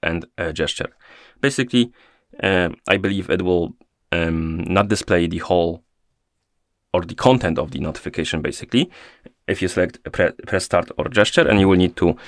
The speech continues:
either press start button or perform the wrist gesture to display the content of the notification. And off, of course, means that it's turned off. Timeout is basically how long the notification stays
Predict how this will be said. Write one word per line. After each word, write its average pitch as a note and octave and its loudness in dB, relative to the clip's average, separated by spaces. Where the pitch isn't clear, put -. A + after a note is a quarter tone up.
either E2+ 2
press - -4
start E2 0
button B2+ 4
or F2 4
perform F2 -2
the D#2+ -2
wrist E2 -4
gesture D#2 -6
to D#2 -6
display F2 -2
the D#2+ -6
content E2+ -2
of C2+ -6
the D2+ -4
notification. - -8
And D3 2
off, A2+ 4
of - -2
course, F#2 -2
means E2+ -2
that E2 -4
it's - -8
turned F2+ 0
off. - 0
Timeout C3+ 4
is F#2 0
basically F#2+ -2
how F#2 4
long F#2 4
the F2+ -2
notification E2+ -4
stays D#2 -4